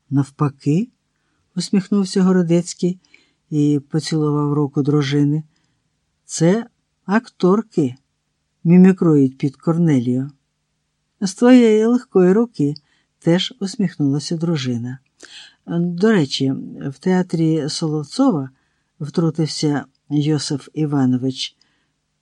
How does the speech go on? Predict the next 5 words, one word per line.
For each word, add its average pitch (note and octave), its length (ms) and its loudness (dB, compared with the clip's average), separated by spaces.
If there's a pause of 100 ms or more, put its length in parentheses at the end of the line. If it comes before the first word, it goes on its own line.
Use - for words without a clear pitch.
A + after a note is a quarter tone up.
(240)
«квитки D#3 560 0
подорожчали». C3+ 920 -4 (920)
«Все A#3 500 2
нині A#3+ 360 6
дорожче. C3 800 -2